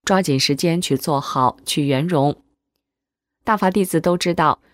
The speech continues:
我们的一切都是师父给的。作为大法弟子，是要去掉一切执着心的。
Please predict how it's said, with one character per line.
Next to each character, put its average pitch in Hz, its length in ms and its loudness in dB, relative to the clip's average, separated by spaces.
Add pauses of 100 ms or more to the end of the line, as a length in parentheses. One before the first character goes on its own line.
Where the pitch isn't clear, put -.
我 180 140 0
们 170 100 -2
的 175 80 0
一 165 160 0
切 156 340 0
都 143 160 0
是 135 240 -2
师 160 220 0
父 156 160 -4
给 131 220 -2
的。 147 260 0 (540)
作 220 100 0
为 196 140 0
大 180 160 0
法 151 160 -2
弟 180 180 0
子， 143 340 0
是 - 200 -2
要 139 180 2
去 151 220 -2
掉 143 260 2
一 143 160 -2
切 143 260 -2
执 143 200 -2
着 156 160 0
心 185 260 -2
的。 170 220 0